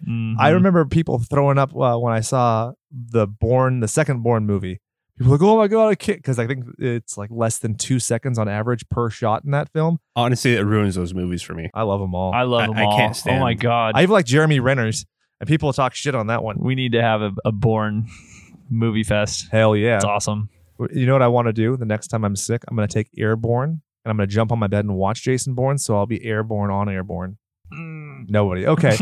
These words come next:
Speaker 1: <laughs>
Speaker 2: Also, a huge factor is the delays in shooting. This movie was originally supposed to come out in nineteen ninety-seven,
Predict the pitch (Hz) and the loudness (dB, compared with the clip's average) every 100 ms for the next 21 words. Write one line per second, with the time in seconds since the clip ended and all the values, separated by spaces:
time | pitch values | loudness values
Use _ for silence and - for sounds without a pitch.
0 | 185 - - 156 240 190 160 143 127 175 | 0 0 4 6 6 6 6 4 2 0
1 | - 143 131 - 131 - 120 110 - 113 | 0 0 0 0 -2 0 0 0 0 -2
2 | 104 107 101 104 107 110 107 101 117 104 | 0 -2 0 0 0 -2 -6 -4 -2 0
3 | 98 113 170 175 170 110 98 123 131 131 | 0 -2 -2 2 4 4 2 2 2 0
4 | 117 123 113 123 117 110 - 113 107 117 | 0 0 0 -2 0 0 -2 -4 -2 -2
5 | - 127 110 104 95 - 120 110 101 | -4 -4 -2 -2 -4 -2 0 0 -2